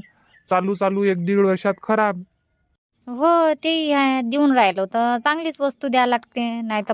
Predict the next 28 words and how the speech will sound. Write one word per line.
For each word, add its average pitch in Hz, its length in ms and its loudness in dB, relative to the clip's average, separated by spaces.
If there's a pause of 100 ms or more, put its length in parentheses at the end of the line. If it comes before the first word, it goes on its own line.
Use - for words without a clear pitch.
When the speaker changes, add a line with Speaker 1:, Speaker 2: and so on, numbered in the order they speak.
Speaker 2:
फक्त 226 240 -4
नाव 214 300 2
करणं, 208 420 -2 (360)
दिल्ली 208 320 2
बा 202 180 0
सायकल 196 360 -2
म्हणून, 196 320 -6
नाही 240 260 0
काय? 240 180 -2 (960)
Speaker 1:
अ, 156 40 -6
हो 151 280 2
नाही, 220 380 2
आता 156 360 -4
कोणी 170 340 2
विचारन 190 560 2
तर 185 80 -2
काय 185 200 0
म्हणन, 185 580 -2
"गण्याच्या 160 380 0
मामानं 165 420 0
सायकल 147 380 -2
दिली, 143 360 -4
गण्याच्या 147 440 -4
मामानं 147 400 -2
सायकल 143 400 -4
दिली." 147 300 -2 (380)
माय 156 160 0
नाव 160 280 0